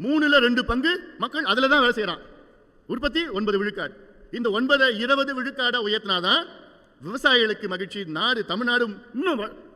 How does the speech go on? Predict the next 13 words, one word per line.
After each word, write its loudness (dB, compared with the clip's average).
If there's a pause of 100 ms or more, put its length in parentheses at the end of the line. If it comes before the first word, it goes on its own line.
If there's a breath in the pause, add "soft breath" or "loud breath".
வளமா 0
மாறும். 0
ஏன்னா, 0
நம்ம -4
தமிழ்நாட்டுல -2 (140)
ஐந்தெண்ணைகள் 0
உள்ள 2
மாநிலம் 0
தமிழ்நாடு. -6 (420)
எல்லாமே 0
இருக்கு. -2 (540)
குறிஞ்சி, -2
முல்லை, 0